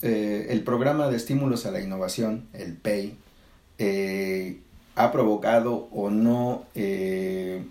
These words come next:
desvío de recursos, transferencia de recursos directos a las empresas privadas, en realidad lo que, lo que yo advierto es como un manejo de cifras relativamente laxo. Cuando la actual directora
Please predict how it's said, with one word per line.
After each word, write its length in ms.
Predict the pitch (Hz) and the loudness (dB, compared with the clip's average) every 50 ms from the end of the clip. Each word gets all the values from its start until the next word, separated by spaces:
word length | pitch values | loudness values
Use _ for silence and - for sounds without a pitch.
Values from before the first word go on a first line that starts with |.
| - - - | -16 -12 -4
desvío 400 | - 113 107 104 110 127 131 123 | -2 0 0 2 4 4 4 4
de 80 | 117 | 4
recursos, 540 | 101 98 95 - 110 113 113 113 113 120 113 | 0 -2 -4 -2 0 0 0 0 -2 -6 -8
transferencia 580 | - 98 98 98 - 120 110 113 117 117 143 120 | -6 -6 -6 -6 -6 -4 -2 -2 -2 -2 -2 -2
de 120 | 107 101 | -4 -4
recursos 420 | 98 98 101 98 107 - - 110 101 | -6 -8 -10 -10 -10 -8 -8 -6 -6
directos 420 | 104 104 104 - - 117 113 - | -6 -6 -6 -8 -8 -8 -8 -6
a 80 | 104 98 | -8 -8
las 140 | 95 92 | -8 -10
empresas 380 | 101 98 95 95 104 104 117 - | -10 -12 -10 -10 -10 -8 -10 -12
privadas, 460 | - - 113 107 104 107 110 127 131 - - - - - - - - - - - | -8 -4 -2 0 0 0 -2 -2 -6 -10 -16 -20 -20 -20 -20 -20 -20 -20 -14 -2
en 140 | - 131 117 | 2 2 4
realidad 460 | 127 131 131 135 147 170 185 180 - - - - - | 6 6 4 4 4 2 2 0 -6 -14 -18 -6 0
lo 180 | 120 117 110 | 0 0 2
que, 320 | - 117 110 113 107 - 120 | 2 0 0 0 0 -2 -2
lo 140 | 104 104 95 | -2 -2 -2
que 140 | 95 104 107 | -2 -2 0
yo 100 | 131 147 | 0 0
advierto 380 | 151 139 135 139 135 - 147 | 2 2 0 0 0 -2 -4
es 180 | 143 - - - | -4 -4 -6 -4
como 260 | - 120 107 107 120 | 0 0 2 4 4
un 80 | 135 139 | 4 4
manejo 440 | 139 135 127 120 131 131 - 151 | 2 2 2 2 0 0 -2 -2
de 120 | 127 107 104 | -2 0 -2
cifras 840 | - - 120 117 117 - 135 127 131 131 - - - - - - - | 0 2 0 0 0 0 0 0 0 0 -4 -8 -10 -10 -10 -8 -4
relativamente 680 | 107 104 101 98 - 113 117 117 117 117 117 117 110 | -4 -2 -2 0 0 2 4 4 4 4 4 2 0
laxo. 520 | 101 101 104 123 131 - - - - - - - - - - - - _ - - 104 | -2 0 2 2 2 0 -4 -8 -10 -12 -12 -16 -20 -20 -20 -20 -20 _ -12 -6 0
Cuando 280 | - 110 107 107 107 | 2 4 4 4 4
la 280 | 104 104 104 104 104 104 101 95 - - | 4 4 2 2 0 0 -2 -2 -4 -4
actual 280 | 123 117 - 135 135 | -8 -4 -2 0 0
directora 480 | 139 156 143 120 - - 127 123 127 120 | 0 2 0 -2 -2 -2 -2 0 0 0